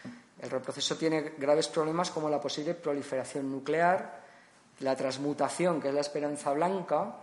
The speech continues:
¿eh? Ojalá existiera, pero no está disponible, y el almacenamiento en superficie, que es por lo que se ha optado, por ejemplo, en nuestro país, en, en el Estado español, ¿no?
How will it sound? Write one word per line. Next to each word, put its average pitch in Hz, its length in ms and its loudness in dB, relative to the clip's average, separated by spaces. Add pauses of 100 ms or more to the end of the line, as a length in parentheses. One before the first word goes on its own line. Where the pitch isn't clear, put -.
(180)
¿eh? 160 220 -10
Ojalá 135 280 -6
existiera, 165 760 -2
pero 160 160 2
no 147 80 -2
está 143 180 -6
disponible, 104 640 -10 (480)
y 208 320 -2 (200)
el 143 100 0
almacenamiento 139 580 -2
en 147 40 -2
superficie, 123 720 -10 (100)
que 147 80 -2
es 143 80 -6
por 139 120 -6
lo 120 80 -4
que 123 80 -8
se - 120 -6
ha - 20 0
optado, 160 420 0
por - 100 -10
ejemplo, 131 340 -10
en 139 60 -6
nuestro 110 260 -12
país, - 420 -16 (220)
en, 101 340 -16 (840)
en 127 100 -8
el 120 60 -6
Estado 123 260 -2
español, 104 560 -8
¿no? 175 160 -4